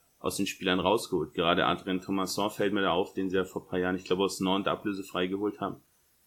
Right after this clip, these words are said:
ist auf den ersten Blick, ja, Standard-Liga-Spieler, aber auf den zweiten Blick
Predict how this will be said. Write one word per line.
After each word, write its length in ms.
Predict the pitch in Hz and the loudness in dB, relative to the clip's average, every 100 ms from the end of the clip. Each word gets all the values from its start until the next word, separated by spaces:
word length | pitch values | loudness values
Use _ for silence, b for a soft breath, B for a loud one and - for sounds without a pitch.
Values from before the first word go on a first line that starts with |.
| _ - | _ -4
ist 580 | 104 - - - - - | -2 0 -2 -6 -12 -2
auf 120 | 98 | 0
den 80 | 90 | 4
ersten 300 | 76 117 117 | 2 2 2
Blick, 340 | 110 107 - | 2 0 -6
ja, 340 | - 90 92 - _ _ _ _ _ _ - _ - | -6 -4 -4 -6 _ _ _ _ _ _ -20 _ -10
Standard-Liga-Spieler, 1300 | - 104 117 113 - - - 101 82 113 - 123 110 | 2 6 8 6 6 -4 -6 2 4 4 2 0 2
aber 120 | 90 | 2
auf 100 | 90 | 0
den 120 | 98 | -2
zweiten 380 | 90 - 107 - | 0 2 2 2
Blick 280 | 92 101 | -2 -2